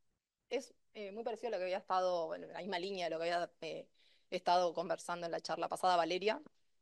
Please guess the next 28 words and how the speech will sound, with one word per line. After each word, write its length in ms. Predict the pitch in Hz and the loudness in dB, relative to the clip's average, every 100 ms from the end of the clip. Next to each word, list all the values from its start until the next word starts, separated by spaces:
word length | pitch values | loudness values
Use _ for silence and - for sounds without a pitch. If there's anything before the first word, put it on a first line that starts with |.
| _ _ _ - | _ _ _ -6
¿no? 160 | 208 - | -4 -2
Como 180 | 180 | 0
que 80 | 175 | 2
hay 60 | 285 | 2
un 140 | 285 | 2
punto 340 | 311 339 330 285 | 2 2 6 6
en 80 | |
donde 200 | 208 226 | 4 2
es 80 | 254 | 0
imposible 680 | 269 233 226 - 277 180 160 | -2 -2 -2 -2 -4 -2 -4
saber 380 | - 156 165 180 | -4 -2 -2 -4
si 120 | 151 | -10
estamos 420 | - 165 165 165 | -6 -6 -6 -8
sintiendo 680 | - - 180 165 170 165 156 | -16 -12 -12 -6 -4 -4 -4
lo 100 | 156 | -6
mismo, 260 | 156 - 190 _ | -8 -18 -20 _
si 160 | - 156 | -10 -8
el 80 | |
estímulo 460 | 156 - 190 180 165 | -8 -8 -6 -4 -4
es 180 | 165 - | -4 -8
igual. 260 | 151 - - _ _ - - - _ _ _ _ _ | -10 -8 -10 _ _ -20 -20 -20 _ _ _ _ _
Entonces, 300 | 269 302 - - | -2 0 -2 -4
em, 500 | 226 214 208 202 196 - _ _ _ _ _ _ _ | 2 4 4 0 -6 -12 _ _ _ _ _ _ _
la 140 | 220 | -2
experiencia 840 | 202 - 220 240 247 214 - 185 175 _ _ _ - | -2 0 0 0 -2 -2 -4 -4 -6 _ _ _ -4
de 160 | 185 190 | 2 4
esa 120 | 202 | 4
impresión 680 | 185 - - 220 208 190 | 2 0 0 0 -2 -2